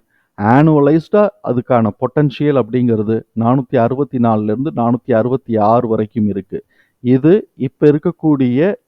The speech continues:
எஸ்டிமேட்டட், பாக்கி இருக்கக்கூடிய ரெண்டு குவார்ட்டருக்கான எஸ்டிமேட்டட் இ பி எஸ் பொறுத்து தான் இருக்கு. ஆக்சுவல் அதை காட்டிலும் கூட போச்சு அப்படின்னு சொன்னா, இதுல சில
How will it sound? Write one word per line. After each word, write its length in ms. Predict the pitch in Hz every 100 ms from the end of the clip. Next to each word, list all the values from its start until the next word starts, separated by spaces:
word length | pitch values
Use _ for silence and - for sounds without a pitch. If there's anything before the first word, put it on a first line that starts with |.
| -
எஸ்டிமேட்டட், 920 | 131 139 - _ 175 156 135 120 113
பாக்கி 280 | 127 143 -
இருக்கக்கூடிய 360 | 127 123 123
ரெண்டு 280 | 113 127 127 123
குவார்ட்டருக்கான 800 | 127 127 135 - 107 135 165 123
எஸ்டிமேட்டட் 560 | - 165 147 131 135
இ 160 | 123 120 -
பி 100 | 127
எஸ் 180 | 117 107
பொறுத்து 320 | 113 110 117
தான் 80 | 113
இருக்கு. 320 | 104 - 95 - _ _ -
ஆக்சுவல் 460 | 139 165 - 185 156
அதை 140 | 135
காட்டிலும் 400 | - 139 160 151
கூட 260 | - 165 156
போச்சு 380 | 143 131 - 131
அப்படின்னு 200 | 123 127
சொன்னா, 360 | 127 127 208 - _ _ _ -
இதுல 440 | 151 151 135 131 - -
சில 380 | - 147 135